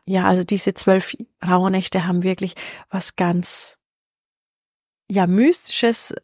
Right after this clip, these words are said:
Traditionelles und auch Faszinierendes, finde ich. Und die erste Rauhnacht steht für den Monat Januar, die zweite für den Monat Februar, die dritte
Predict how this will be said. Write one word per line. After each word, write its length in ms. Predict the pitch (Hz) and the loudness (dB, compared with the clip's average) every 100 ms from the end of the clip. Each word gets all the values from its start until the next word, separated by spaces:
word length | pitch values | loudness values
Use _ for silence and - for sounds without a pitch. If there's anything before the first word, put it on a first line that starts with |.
| _ - | _ -6
Traditionelles 1000 | - 254 277 - - 226 220 214 220 - | 0 2 0 0 2 2 2 2 0 -2
und 200 | 196 196 | -2 0
auch 120 | - | 0
Faszinierendes, 880 | - 196 - - 220 302 311 285 262 | -2 -4 -4 0 2 4 2 2 0
finde 320 | - 254 247 | 0 0 0
ich. 200 | 254 - | -2 -4
Und 380 | - 202 208 196 | 0 2 2 2
die 100 | 196 | 0
erste 680 | - 185 247 269 - 240 233 | 2 6 6 4 2 2 4
Rauhnacht 560 | 185 214 226 220 214 - | 4 4 4 0 -2 -6
steht 280 | - 202 | -4 -4
für 120 | - 202 | -4 -2
den 140 | 190 | 0
Monat 460 | 190 196 196 185 - | 2 0 0 -2 -6
Januar, 640 | 175 185 233 233 240 233 220 | -2 2 4 4 4 2 0
die 120 | 208 | -4
zweite 380 | - 185 180 190 | -4 -2 -2 -2
für 160 | - | -4
den 120 | 185 190 | -2 0
Monat 320 | 196 196 - | 0 -2 -4
Februar, 720 | - 247 240 220 202 196 190 | 2 2 2 2 2 2 0
die 240 | 190 190 | -2 -4
dritte 360 | - 196 - | -4 -4 0